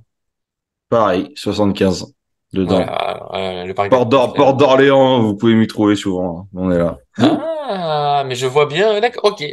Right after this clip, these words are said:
Speaker 2: voilà, pour, euh, ceci, petite, euh, curiosité, pourquoi pas. Com-, comment beaucoup, vive le franglais, de foot vous regardez toutes les semaines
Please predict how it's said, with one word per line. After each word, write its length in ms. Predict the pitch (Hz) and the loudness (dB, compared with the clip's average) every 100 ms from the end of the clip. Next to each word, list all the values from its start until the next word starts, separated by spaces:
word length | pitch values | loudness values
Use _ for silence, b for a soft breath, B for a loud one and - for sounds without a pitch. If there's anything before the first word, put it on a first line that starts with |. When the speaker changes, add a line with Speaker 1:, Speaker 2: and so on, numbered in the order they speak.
| - | -4
Speaker 2:
voilà, 280 | 127 - - | -2 -2 -6
pour, 200 | - 101 | -10 -6
euh, 380 | 98 98 104 101 | -6 -6 -6 -6
ceci, 360 | 110 117 110 139 | -8 -8 -8 -8
petite, 320 | 214 127 110 | -8 -8 -8
euh, 160 | 104 101 | -12 -8
curiosité, 460 | 110 104 98 127 | -6 -6 -8 -10
pourquoi 360 | 131 131 127 120 | -10 -10 -8 -4
pas. 220 | 139 143 B B B B B _ _ _ _ - | -2 -2 B B B B B _ _ _ _ 0
Com-, 340 | 185 190 - | 0 0 -4
comment 420 | - 240 226 240 190 | 0 2 6 4 4
beaucoup, 600 | 160 202 196 214 240 190 | 0 -2 -2 -6 -6 -4
vive 240 | 180 170 | -4 -4
le 80 | 147 | -6
franglais, 600 | - 127 131 151 160 - - | -6 -8 0 0 0 -4 -6
de 120 | 139 | -6
foot 400 | - - 208 180 | -6 -4 -2 -2
vous 200 | 143 143 | 0 0
regardez 640 | 151 151 143 139 202 196 - | 0 0 -2 -4 -4 -6 -12
toutes 200 | 196 - | -6 -4
les 100 | - | -4
semaines 340 | 156 170 | -4 -2